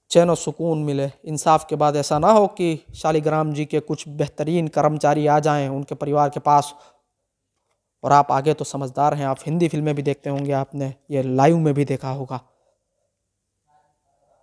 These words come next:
हम इंसाफ की मांग करते हैं Times of गुजरात के द्वारा। इंसाफ होता है या नहीं होता, इस पर अपडेट देने के लिए हम आपके सामने हर पल उपस्थित हैं। बिना डरे,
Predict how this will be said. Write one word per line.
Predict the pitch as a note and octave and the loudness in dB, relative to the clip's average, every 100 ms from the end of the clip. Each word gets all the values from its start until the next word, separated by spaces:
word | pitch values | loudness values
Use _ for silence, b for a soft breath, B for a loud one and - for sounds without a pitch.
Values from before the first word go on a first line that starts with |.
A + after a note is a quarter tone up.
| - | -4
हम | D#3 | 0
इंसाफ | C#3 C3 E3 E3+ - | 0 2 4 4 2
की | |
मांग | D3+ C#3+ C#3 | -2 -2 -2
करते | C3 C3+ | -8 -8
हैं | C3+ | -10
Times | C3 C3 C3+ | -8 -8 -8
of | C3 | -10
गुजरात | C#3 C3 C3 C3+ C3+ | -10 -6 2 2 0
के | - | -8
द्वारा। | B2 B2 B2 - _ _ _ _ _ _ _ _ _ _ _ _ _ _ _ _ _ _ _ _ _ _ _ | -4 -6 -6 -14 _ _ _ _ _ _ _ _ _ _ _ _ _ _ _ _ _ _ _ _ _ _ _
इंसाफ | C#3 B2+ D3 C#3 - | -6 4 4 4 2
होता | C3+ G3 | 2 4
है | G#3+ | 6
या | G#3 G3 | 6 4
नहीं | F#3 F3+ | 2 0
होता, | E3+ E3+ E3 - _ _ _ _ _ _ _ | 0 0 -4 -8 _ _ _ _ _ _ _
इस | G#2 | -14
पर | - C#3+ | -4 -2
अपडेट | - D3+ C#3 C3 G3 E3+ | 0 0 2 6 6 6
देने | E3+ E3 | 2 2
के | D3+ | 0
लिए | C#3+ C#3+ | -2 -2
हम | D3 | -2
आपके | C#3 - C3 | -4 -4 -10
सामने | - C3+ C3+ C#3 - _ _ _ _ _ - | -6 -6 -6 -8 -12 _ _ _ _ _ -2
हर | C#3 | 0
पल | - C3+ | 2 0
उपस्थित | B2 B2 - B2 | -2 -8 -10 -12
हैं। | C3+ C3 _ | -10 -10 _
बिना | C3+ C#3+ E3+ | -2 2 4
डरे, | F3 F#3 A3+ | 6 6 6